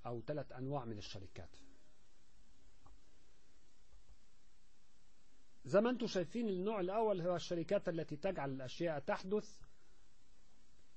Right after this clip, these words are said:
والشركات التي تشاهد الأشياء تحدث،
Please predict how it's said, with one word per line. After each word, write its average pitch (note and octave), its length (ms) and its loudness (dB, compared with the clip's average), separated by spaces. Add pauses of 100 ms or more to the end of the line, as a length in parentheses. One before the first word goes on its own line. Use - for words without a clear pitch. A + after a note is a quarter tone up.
(1300)
والشركات D3+ 1080 6
التي D3 280 2
تشاهد D#3 480 4
الأشياء C3+ 800 0 (120)
تحدث، D#3 600 -2